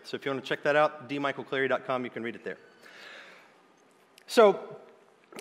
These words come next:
Jacob didn't have the money to pay for a bride price, and so what he does is he offers to work. He offers his labor, and he says, "I'll, I'll work for you seven years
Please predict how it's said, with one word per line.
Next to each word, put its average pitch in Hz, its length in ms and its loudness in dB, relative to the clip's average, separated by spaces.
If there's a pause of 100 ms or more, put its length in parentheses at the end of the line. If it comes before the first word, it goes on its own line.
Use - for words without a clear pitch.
(140)
Jacob 202 380 6
didn't 214 180 4
have 208 180 4
the 180 80 4
money 185 340 4
to 175 80 0
pay 185 280 4
for 180 180 2
a 139 60 4
bride 185 360 4
price, 139 440 2 (240)
and 185 120 2
so 202 140 4
what 190 100 6
he 185 60 6
does 220 260 6
is 185 120 -6
he 233 100 0
offers 202 400 2
to 180 120 -6
work. 180 360 0 (720)
He 156 60 2
offers 170 280 4
his 156 160 -6
labor, 160 380 4
and 151 100 -2
he 185 40 4
says, 185 200 -4
"I'll, 233 240 6
I'll 226 160 6
work 220 160 2
for - 60 -6
you 175 60 -2
seven 208 600 2
years 196 580 0